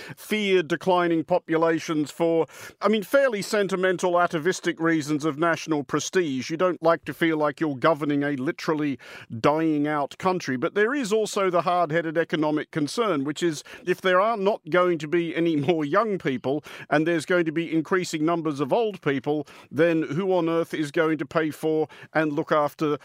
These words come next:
the old people? What kind of steps have we seen the governments of Japan and South Korea take to try and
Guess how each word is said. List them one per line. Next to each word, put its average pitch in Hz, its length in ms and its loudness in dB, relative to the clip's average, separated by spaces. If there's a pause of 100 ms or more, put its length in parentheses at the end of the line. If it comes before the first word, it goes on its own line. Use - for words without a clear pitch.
(120)
the 147 200 0
old 226 260 0
people? 127 400 0
What 220 280 0
kind 277 280 2
of 190 120 -8
steps - 600 -4
have 170 380 2
we 170 180 -2
seen 170 300 0
the 160 80 -2
governments 156 480 0
of 151 80 -4
Japan 165 400 0
and 156 100 -2
South 160 320 -2
Korea 165 320 0
take 165 320 -2
to 156 80 -4
try 160 280 2
and 156 200 0